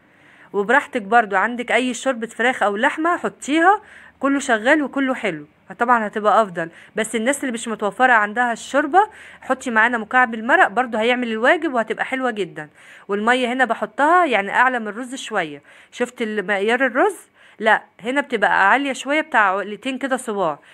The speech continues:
عشان المكرونه تاخد راحتها وهي بتستوي. وهنا ظبطت الملح بتاعي، وما تنسيش ان احنا حاطين مكعب المرق.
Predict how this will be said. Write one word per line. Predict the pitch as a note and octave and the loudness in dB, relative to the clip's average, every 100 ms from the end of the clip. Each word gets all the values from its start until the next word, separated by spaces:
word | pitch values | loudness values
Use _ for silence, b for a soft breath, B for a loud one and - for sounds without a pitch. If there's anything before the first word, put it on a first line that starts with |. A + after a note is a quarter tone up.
| B | B
عشان | G3 G3 A#3+ B3+ | -6 -4 -2 -2
المكرونه | G#3 G3+ G3+ G3 G3 A#3 | -2 -2 -4 -6 -4 -2
تاخد | C4 C4 A#3+ | -2 -2 -2
راحتها | G#3+ G#3+ D4 C4+ | -2 -2 0 0
وهي | A3+ C4 | 0 -2
بتستوي. | C4 - - D3+ C#3 _ _ B B B B - | -4 -10 -6 -6 -8 _ _ B B B B -6
وهنا | A3 C4 | -2 0
ظبطت | A3 F3+ B3+ B3+ | -2 -4 -4 -4
الملح | A3 B3 - | -2 -2 -4
بتاعي، | A#3 - C4 D#4+ | -10 -2 0 2
وما | C#4+ | 0
تنسيش | A3 G3+ A#3+ A3+ | -2 -6 -6 -8
ان | A#3 | -8
احنا | A#3+ | -4
حاطين | - G3+ A#3+ | -2 -2 -2
مكعب | A#3 A3+ B3+ | -4 2 2
المرق. | C4+ C4 D#4 A3+ | 2 0 0 -2